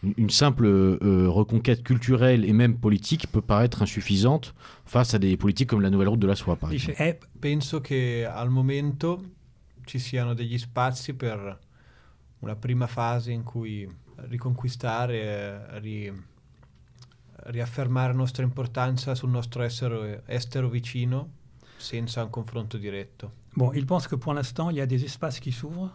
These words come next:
Speaker 2: pour, euh, faire preuve de notre puissance sur les espaces qui nous sont proches, sur nos espaces contigus,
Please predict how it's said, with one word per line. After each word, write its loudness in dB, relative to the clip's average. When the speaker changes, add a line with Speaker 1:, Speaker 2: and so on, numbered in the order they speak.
Speaker 2:
pour, -6
euh, 0
faire -6
preuve -4
de 2
notre -2
puissance -8
sur -4
les 4
espaces -4
qui -8
nous 2
sont -4
proches, -6
sur -4
nos 4
espaces -4
contigus, -4